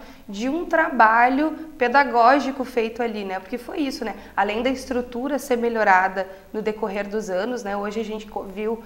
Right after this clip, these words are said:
pôde perceber ali uma escola <clears throat> com estrutura suficiente pra atender os alunos, ainda com muita coisa a ser melhorada, mas como a gente viu o relato de algumas profs lá no dia da homenagem, tinha até rato nas brisoletas, né, pro? Então hoje,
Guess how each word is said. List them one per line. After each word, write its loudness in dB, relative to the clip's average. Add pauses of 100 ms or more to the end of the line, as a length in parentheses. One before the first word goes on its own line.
(160)
pôde -6
perceber -4
ali -4
uma -6
escola -4 (220)
<clears throat> -16
com -2
estrutura -2
suficiente -6 (180)
pra 10
atender 2
os 0
alunos, 0
ainda 0
com -6
muita -2
coisa 0
a -4
ser 0
melhorada, 4 (280)
mas 2
como 2 (140)
a 2
gente -4
viu -2
o 2
relato 2
de 0
algumas 0
profs -2
lá 4
no 0
dia -2
da -2
homenagem, 0 (240)
tinha -2
até 2
rato 4
nas 0
brisoletas, 0
né, 0
pro? -6 (400)
Então 2
hoje, 2